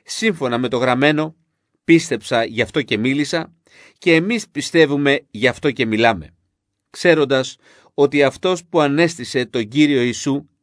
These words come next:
θα αναστήσει και εμάς διαμέσου του Ιησού και θα μας παραστήσει μαζί σας, επειδή τα πάντα είναι για σας, ώστε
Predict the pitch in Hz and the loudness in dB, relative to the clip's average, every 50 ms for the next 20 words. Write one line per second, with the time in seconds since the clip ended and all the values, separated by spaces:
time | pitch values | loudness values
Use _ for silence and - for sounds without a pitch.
0 | _ _ _ _ _ _ _ _ 175 160 156 156 151 - - 226 208 - 214 175 | _ _ _ _ _ _ _ _ 0 0 0 0 -2 -4 -6 -8 -6 -6 -8 -6
1 | - 175 156 151 160 185 190 196 196 - - - 139 156 160 156 147 151 175 190 | -2 -2 0 0 2 0 0 0 -2 -6 -12 -8 0 2 2 2 2 2 0 -2
2 | 185 - 196 170 165 165 151 139 - - 190 151 87 71 _ _ _ _ _ _ | -2 -4 -10 -8 -4 -4 -4 -4 -4 -6 -6 -8 -8 -10 _ _ _ _ _ _
3 | _ _ _ _ - 120 101 110 113 120 117 - - 131 135 135 127 - - 180 | _ _ _ _ -16 -12 -10 -8 -8 -8 -10 -6 -4 -2 -2 -2 -2 -2 -4 -4
4 | 180 165 - 175 160 156 147 139 123 165 180 160 - - - - - _ _ _ | -4 -4 -6 -6 -4 -2 -2 -2 -2 -2 -4 -4 -6 -12 -18 -20 -20 _ _ _
5 | _ _ _ _ _ _ _ _ _ _ - 131 113 127 131 117 135 156 156 151 | _ _ _ _ _ _ _ _ _ _ -6 -6 -4 -4 -6 -2 0 0 0 0
6 | - _ _ _ _ _ _ _ - 135 123 - - 175 165 160 131 135 131 135 | -2 _ _ _ _ _ _ _ 0 0 0 2 2 2 2 4 4 4 4 4
7 | 139 131 127 113 113 110 101 - - 123 101 87 - - _ _ _ _ _ _ | 4 2 0 -2 -2 -4 -4 -4 -4 -4 -4 -4 -10 -16 _ _ _ _ _ _
8 | _ _ _ _ _ _ _ _ _ _ _ - 147 156 147 - - 147 143 139 | _ _ _ _ _ _ _ _ _ _ _ 0 2 2 2 2 -2 -2 -2 -2